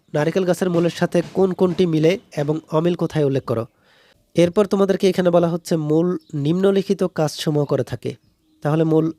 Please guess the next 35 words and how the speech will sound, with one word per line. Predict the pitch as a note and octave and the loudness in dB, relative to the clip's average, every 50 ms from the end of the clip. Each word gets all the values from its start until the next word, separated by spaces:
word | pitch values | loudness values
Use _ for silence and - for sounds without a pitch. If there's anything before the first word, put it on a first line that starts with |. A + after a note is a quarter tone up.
| _ - | _ -6
নিম্নলিখিত | D3 D3+ D#3 D3+ D#3+ D#3 - E3 D3 D#3+ D3 - | -2 0 0 0 0 -2 -4 -4 -4 -4 -4 -4
কি | - F#3 F3 | -4 -6 -6
কি | - - E3+ | -4 -4 -4
কাজ | - D3+ C#3+ - | -2 -4 -2 -2
করে | - E3 - | -2 -2 -2
থাকে | - D#3 - D#3 | -2 -2 -4 -2
তা | C#3+ - C3 | 0 0 0
দেখে | B2 B2 A2+ - A#2 | 0 0 -2 -2 -2
নিই। | A#2 A#2 - - _ - - - - - - - _ _ _ _ _ - | -2 -2 -6 -8 _ -20 -20 -20 -20 -20 -20 -20 _ _ _ _ _ 0
প্রথমটি | E3+ D#3+ - G3+ G3 F#3+ A3 | 0 2 2 2 2 2 2
হচ্ছে | G#3 - - F3+ D#3+ D3+ | 0 0 0 0 0 2
মূল | D#3 D#3 D#3 D#3+ E3+ E3 - - | 2 2 2 2 0 -2 -4 -6
উদ্ভিদকে | E3 D3+ C#3 D3 E3+ E3+ - - D3+ D3 D#3+ - _ _ - | -6 -4 -2 -2 -4 -4 -2 0 0 0 0 -2 _ _ -4
মাটির | D3 C#3 C#3 - - F3+ - - | -2 -2 0 -2 -2 -6 -6 -4
সাথে | F3 E3+ F#3+ F3 | -4 -4 -4 -4
শক্তভাবে | - - E3+ - _ - F3 D#3 D3 D3+ D#3 D#3+ D#3+ - - | -4 -6 -10 -8 _ -6 -4 -2 0 2 4 4 2 2 0
আটকে | C#3+ C#3 - - - D3 | -4 -4 -4 -4 -4 -2
রাখে, | C#3 C3+ - - F#3 A#3 - _ _ _ _ _ - | -2 -4 -4 -6 -8 -8 -8 _ _ _ _ _ -8
ফলে | - D#3 D3 D3+ C3+ B2 | -4 -2 -2 -2 -2 -4
ঝড় | - - D3 C#3 C#3 | -4 -4 -2 0 0
বাতাসে | D3 - D#3 - E3 D#3 | 0 -2 -2 -4 -4 -4
সহজে | - - C#3+ C#3 C3+ C3+ D#3 D#3 D3+ B2+ | -2 -2 0 0 0 0 0 -2 -2 -2
হেলে | - D3 C#3 C#3 C3+ | -4 -4 -2 -2 -2
পড়ে | C#3+ B2 A#2 | -2 -2 -2
না। | A2+ A2 - - _ _ _ _ _ _ _ - - - _ _ _ _ - | -4 -6 -8 -10 _ _ _ _ _ _ _ -20 -20 -20 _ _ _ _ -6
দুই | - C#3+ E3 F3+ | -2 2 2 4
নম্বরে | G3 G3+ G3+ G#3 G#3 | 4 4 2 2 0
হচ্ছে | G3+ - - F3 D3+ D3+ | -2 -2 -2 -2 0 2
মূল | D#3 D#3+ E3 E3+ - _ _ D3+ | 2 0 0 0 -4 _ _ -4
মাটি | D3 C#3 C#3 - E3 | -2 -2 -2 -2 -4
থেকে | - E3+ E3 - E3+ - - | -4 -4 -2 -2 -2 -2 0
পানি | D3 C3+ C#3+ D#3 E3+ - | -2 0 -2 -2 -2 -2
ও | D#3 C#3+ - - | -2 -2 -2 -2
খনিজ | - C#3+ D3+ D3+ D3 - - | -2 -2 -2 -2 -2 -4 -6
পদার্থ | - D3 C#3+ C#3+ C#3 | -4 -2 -2 -2 -4